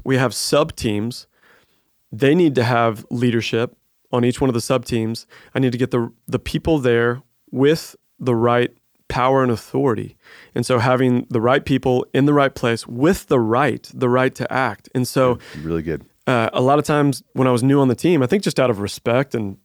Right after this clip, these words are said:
Speaker 1: uh, I don't know, new, n-, new leadership, maybe I was, I was getting questions and, you know, about vacation or particular pastoral strategy. And I just realized, like,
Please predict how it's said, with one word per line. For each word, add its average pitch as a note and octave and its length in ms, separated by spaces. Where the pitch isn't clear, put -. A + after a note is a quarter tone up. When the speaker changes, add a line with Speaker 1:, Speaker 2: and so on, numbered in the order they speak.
Speaker 1:
uh, A2 300
I A#2 80
don't C3+ 80
know, A2 180
new, B2 280
n-, - 280
new B2+ 220
leadership, B2 420
maybe A#2+ 360
I C3+ 60
was, A#2 160
I B2+ 40
was A#2 100
getting A#2 260
questions D#3 640
and, G#2+ 260
you B2+ 80
know, A#2 80
about A2+ 240
vacation C#3 720
or A#2+ 160
particular B2 360
pastoral B2+ 460
strategy. C#3 600
And B2+ 140
I B2 60
just C3 280
realized, B2 680
like, A2 340